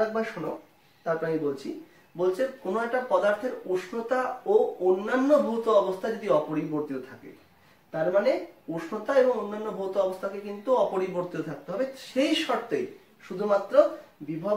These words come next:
প্রভেদ এবং প্রবাহ মাত্রা পরস্পর সমানুপাতিক হবে। এবার এই তাপমাত্রা এবং অন্যান্য ভৌত অবস্থা, এই বক্তব্যটা কেন এসেছে তার একটু ব্যাখ্যা দিয়ে দিই।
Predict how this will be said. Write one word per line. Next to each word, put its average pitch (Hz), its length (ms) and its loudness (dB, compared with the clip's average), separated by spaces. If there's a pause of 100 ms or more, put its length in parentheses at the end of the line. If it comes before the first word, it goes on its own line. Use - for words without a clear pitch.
(120)
প্রভেদ 262 300 4 (160)
এবং 185 140 -6 (140)
প্রবাহ 170 260 -2 (120)
মাত্রা 180 220 0 (140)
পরস্পর 151 360 0 (120)
সমানুপাতিক 156 600 0
হবে। - 160 -18 (600)
এবার 285 180 8 (220)
এই 254 80 -6 (2000)
তাপমাত্রা 233 600 0 (120)
এবং 247 120 0 (100)
অন্যান্য 220 280 -4 (120)
ভৌত 196 200 -4 (160)
অবস্থা, 185 300 -4 (340)
এই 240 100 -6 (180)
বক্তব্যটা 208 500 -2 (140)
কেন 196 160 6 (100)
এসেছে 123 300 -6
তার 170 140 2 (140)
একটু - 200 -14
ব্যাখ্যা - 320 -2
দিয়ে - 160 -10
দিই। 233 140 -8